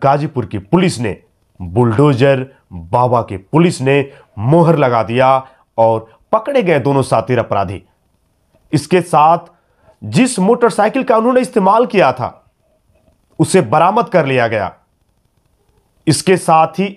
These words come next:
एक अदद तमंचा, कारतूस भी पुलिस ने बरामद किया। गाजीपुर जिले से दो बड़ी खबरें आईं।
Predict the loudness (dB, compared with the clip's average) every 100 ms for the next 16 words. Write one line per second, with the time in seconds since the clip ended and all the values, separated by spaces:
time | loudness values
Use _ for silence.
0 | 0 0 0 -4 -6 0 -2 -2 -4 0
1 | 0 2 2 2 2 -4 _ _ _ _
2 | _ -2 -2 -2 -4 -2 -4 -2 -2 0
3 | 0 0 2 0 -2 -4 -6 -6 -12 _
4 | _ _ _ _ -4 0 2 0 -4 -4
5 | 0 2 2 0 -8 -14 _ _ _ _
6 | _ -4 2 2 2 0 0 0 -2 -2
7 | 0 0 0 -4